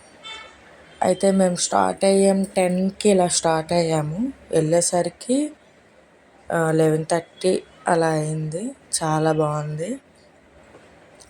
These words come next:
గుడికి వచ్చేసామండి. స్టెప్స్ ఎక్కుతున్నాం. ఈ స్టెప్స్ కొండ మీద అంటే వెహికల్తో కూడా వెళ్ళొచ్చు, వేరే రూట్ ఉంది. కాకపోతే మాది ఓలా, ఓలా స్కూటీ.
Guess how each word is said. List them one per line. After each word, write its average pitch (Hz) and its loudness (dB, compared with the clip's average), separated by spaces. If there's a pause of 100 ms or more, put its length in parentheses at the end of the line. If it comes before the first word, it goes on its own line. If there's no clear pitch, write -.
(880)
గుడికి 175 2
వచ్చేసామండి. 160 -2
స్టెప్స్ 170 -2
ఎక్కుతున్నాం. 160 -2
ఈ 156 -4
స్టెప్స్ 165 -4 (880)
కొండ 175 2
మీద 175 -2 (760)
అంటే 185 2 (240)
వెహికల్తో 185 0
కూడా 208 2
వెళ్ళొచ్చు, 190 0
వేరే 180 6
రూట్ 180 -2
ఉంది. 175 -4
కాకపోతే 185 0
మాది 170 -2
ఓలా, 170 0 (840)
ఓలా 175 6
స్కూటీ. 175 -2